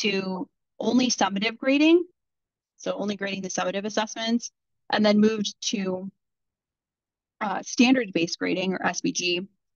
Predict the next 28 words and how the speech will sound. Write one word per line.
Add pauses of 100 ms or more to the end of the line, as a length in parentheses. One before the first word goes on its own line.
(920)
and
then
finally
to
metacognition
and
descriptive
feedback. (1200)
Um,
he
also
talks
about
how
he
gives
the
option
for
alternative
assessments
to
demonstrate
learning
for
students.
So
if